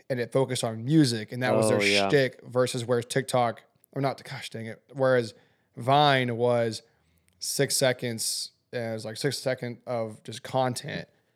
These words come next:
Speaker 1: So, and TikTok still sticks to that narrative that they are a music platform or a music content platform, and that's kinda how they get around it. So, but, I mean, it works out in the end. I, I like it. I'm not complaining.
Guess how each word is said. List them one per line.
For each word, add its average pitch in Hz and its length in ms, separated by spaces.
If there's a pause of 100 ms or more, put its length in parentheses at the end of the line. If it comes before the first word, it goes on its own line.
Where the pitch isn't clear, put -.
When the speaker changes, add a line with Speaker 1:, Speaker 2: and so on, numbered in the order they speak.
(300)
Speaker 1:
So, 120 520 (540)
and 135 140
TikTok 190 360
still 160 200
sticks 160 280
to 135 60
that 123 160
narrative 123 420
that 110 120
they 127 180
are 117 300
a 110 80
music 120 540
platform 104 680 (640)
or 117 200
a 110 140
music 123 380
content 117 560
platform, 104 840 (340)
and 131 100
that's 127 160
kinda 127 160
how 117 100
they 117 100
get 117 100
around 110 460
it. 92 240 (440)
So, 107 480 (340)
but, 101 260
I - 40
mean, 123 140
it 143 120
works 196 260
out 147 180
in 127 80
the 117 120
end. 120 600
I, 123 200
I - 200
like 110 320
it. 117 180
I'm 117 120
not 117 160
complaining. 107 600